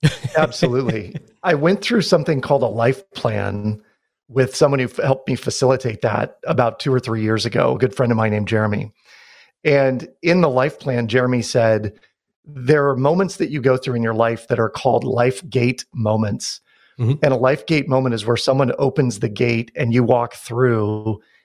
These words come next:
Speaker 2: and your life will never be the same again.
Speaker 1: Mm-hmm.
Speaker 2: And I said, "I love that so much." He started asking about, "Why do you do what you do? And what's the purpose behind your mission and why you show up here in life?"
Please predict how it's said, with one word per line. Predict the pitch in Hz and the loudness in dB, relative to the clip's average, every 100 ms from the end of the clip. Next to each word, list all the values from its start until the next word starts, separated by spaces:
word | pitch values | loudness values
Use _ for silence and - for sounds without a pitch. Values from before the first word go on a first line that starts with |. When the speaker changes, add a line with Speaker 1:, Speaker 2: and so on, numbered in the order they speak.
| _ | _
Speaker 2:
and | 156 | 0
your | 143 | 2
life | 131 131 131 | 2 2 0
will | 120 | -2
never | 120 120 120 | 0 0 0
be | 113 | -4
the | 107 | -6
same | - 107 101 | -6 -4 -4
again. | 101 120 - - _ _ _ _ _ | -4 -6 -6 -12 _ _ _ _ _
Speaker 1:
Mm-hmm. | 110 101 107 - _ | -4 0 -2 -4 _
Speaker 2:
And | 151 139 131 127 - | 2 2 2 -2 -4
I | 151 139 | 0 0
said, | - 131 120 | 4 2 2
"I | 151 180 | 0 2
love | 160 151 | 2 2
that | 143 120 - | 2 0 -4
so | - 135 | -2 0
much." | 123 120 113 - - - - _ _ _ _ _ | 2 2 0 -4 -8 -10 -12 _ _ _ _ _
He | 175 226 | -4 -2
started | - 160 127 | 2 2 2
asking | 131 - 143 | -2 -2 -2
about, | 120 117 131 | 0 2 2
"Why | 123 | 2
do | 131 | 2
you | 123 | -2
do | 110 120 120 | -2 0 0
what | 120 - | -2 -4
you | 113 | -2
do? | 113 113 113 | 0 0 0
And | 110 107 | 0 0
what's | 117 - | 0 0
the | 127 | -8
purpose | - 113 - 117 | -6 -6 -6 -4
behind | - 110 110 110 107 101 - _ _ _ _ | -4 -4 -2 -2 -2 -6 -12 _ _ _ _
your | 135 123 | 0 2
mission | 123 113 - 123 120 113 | 2 0 0 0 0 -2
and | 104 104 | -4 -6
why | - 110 120 | -4 0 2
you | 120 | 0
show | 117 131 113 | -2 0 0
up | 113 | 0
here | 120 110 | -2 -2
in | 104 | 0
life?" | 127 127 - | 0 -2 -6